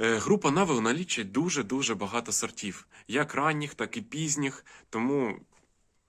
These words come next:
візуально їх можна майже не, ніяк між собою не відрізнити. Е, візуально вони будуть схожі. Відрізнятися вони в основному будуть термінами дозрівання, розміром плодів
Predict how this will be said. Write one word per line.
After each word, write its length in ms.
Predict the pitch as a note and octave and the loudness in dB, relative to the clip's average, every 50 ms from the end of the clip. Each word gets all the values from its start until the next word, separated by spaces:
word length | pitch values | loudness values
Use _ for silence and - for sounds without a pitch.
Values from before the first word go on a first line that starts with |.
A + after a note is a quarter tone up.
| _ _ | _ _
візуально 640 | - - G#2 A#2+ A#2 B2 D#3+ F#3+ A3 A#3 F#3 B2 G#2 | -10 -4 0 0 2 4 4 4 4 4 2 0 0
їх 240 | G2+ A#2 D3 C#3+ - | -2 -2 -4 -4 -2
можна 300 | A#2 B2+ C#3 B2+ B2 G#2+ | -2 -2 -2 -2 -2 -2
майже 320 | G2+ G#2+ A#2+ A#2+ G#2+ G#2 | -2 -2 -2 -2 -2 -4
не, 260 | G2+ G#2 G#2 G#2+ G#2 - | -4 -2 -2 -2 -2 -4
ніяк 760 | - G#2 A2 A2+ A#2 A#2+ B2 B2 C3 C3 B2 - - G2+ | -6 -8 -8 -6 -4 -2 -2 0 0 -2 -2 -4 -8 -10
між 260 | G2 G2+ G#2+ G#2+ - - | -8 -6 -4 -4 -4 -6
собою 320 | - G2+ G#2 A#2 A#2+ A2+ | -6 -6 -4 -2 -2 -2
не 60 | G#2+ | -2
відрізнити. 680 | G#2 A2 G#2 G#2 A2+ G#2+ G2+ A2 A2 G#2 G2 - - - _ - - - - - - - - - - _ - | -4 -4 -4 -4 -6 -6 -6 -6 -6 -8 -8 -10 -16 -20 _ -20 -20 -20 -20 -20 -20 -20 -20 -20 -20 _ -6
Е, 200 | - F#2+ F#2 F#2 | -2 -2 0 0
візуально 420 | F2+ G2+ F#2+ - D#3+ E3 D3 B2+ | 0 0 2 2 2 2 2 0
вони 140 | A#2+ A#2 A#2 | -4 -4 -4
будуть 240 | A2+ G#2+ A2+ A#2 G#2 | -4 -4 -4 -4 -4
схожі. 460 | - - - G#2 - D3+ - F2+ F2+ - _ - | -4 -4 -4 -4 -4 -4 -4 -8 -10 -12 _ -8
Відрізнятися 640 | B2+ A#2+ C#3 D3+ D3+ G3 G#3+ G#3+ - - - - G#2 | -4 -2 -2 -2 -2 -2 -4 -4 -4 -6 -4 -2 -2
вони 180 | F#2+ G#2 A#2 C#3 | -2 -2 -2 -2
в 40 | C3 | -2
основному 480 | A#2+ - - G#2+ G2+ A#2 B2+ B2+ A2+ | -4 -4 -4 -6 -4 -4 -2 -4 -4
будуть 440 | G2 G2+ A2+ G#2+ G#2+ G2+ - - - _ | -4 -4 -4 -2 -2 -4 -4 -8 -4 _
термінами 480 | - A#2 A#2 A#2 G#2+ G#2 G2+ G2 G2 | 0 2 2 2 0 0 -2 -4 -4
дозрівання, 720 | F2+ E2+ F#2+ E2+ F#2 - F2+ G#2+ C#3+ F3 F3+ E3+ D#3+ D#3+ D#3+ - _ _ - - _ _ _ - | -4 -4 -4 -4 -2 -2 -2 0 0 0 0 0 -2 -4 -6 -10 _ _ -20 -20 _ _ _ -4
розміром 680 | - G2+ G#2+ A#2 A2+ G2 G#2 G2 F#2+ F#2+ F#2 F2+ F2 F2 _ | 2 4 6 6 6 4 2 -2 -2 -2 -4 -6 -10 -14 _
плодів 520 | - - F#2+ F2+ F2 A2 D3+ F#3+ - - | -6 -4 -4 -4 -2 -4 -4 -4 -4 -8